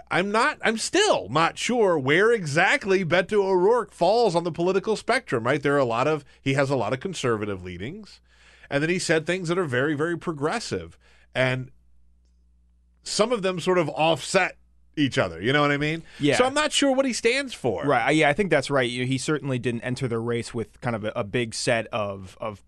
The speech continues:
Speaker 2: clear policy platforms on where he stood. Now, um, j-, just last week, he released hi-, his climate plan, which actually, uh, earned him a lot of praise from,
Speaker 1: Yeah, yeah,
Speaker 2: from
Speaker 1: yeah.
Speaker 2: people on the left. But that was really the, the first that we had seen from <laughs> him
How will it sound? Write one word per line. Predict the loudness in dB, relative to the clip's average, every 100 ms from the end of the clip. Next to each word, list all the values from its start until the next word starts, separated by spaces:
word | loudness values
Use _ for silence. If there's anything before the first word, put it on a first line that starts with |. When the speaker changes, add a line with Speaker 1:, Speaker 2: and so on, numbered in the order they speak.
| _ -16
Speaker 2:
clear | -4 -2 -2
policy | 0 0 0 -2
platforms | -8 -8 -8 -10 -8
on | -8
where | -8
he | -6
stood. | -4 -2
Now, | -2 -2 -4 -10 _ _ -4
um, | 2 2 0 -8 -12
j-, | -8
just | -2 0
last | 2 2 0
week, | -4 0
he | 0
released | 2 0 -2
hi-, | -4
his | -4 -6
climate | 0 0 -2
plan, | -4 -2 -2
which | -4
actually, | -6 -6 -8 -8 -8 -8
uh, | -6 -6 -6
earned | -10 -8
him | -8
a |
lot | -8 -10
of | -2
praise | 0 0 2
from, | 2
Speaker 1:
Yeah, | 4
yeah, | 4
Speaker 2:
from | 4
Speaker 1:
yeah. | 2
Speaker 2:
people | 0 -4
on | -4
the | 0
left. | 0 0 -4
But | 2
that | 4 4
was | 2
really | 2 2 2
the, | 0
the | -6
first | 0 0 2
that | -2
we | 0
had | -2 -2
seen | -2 -2 -2
from | -2 -4 -2 -2
<laughs> |
him | 0 0 -2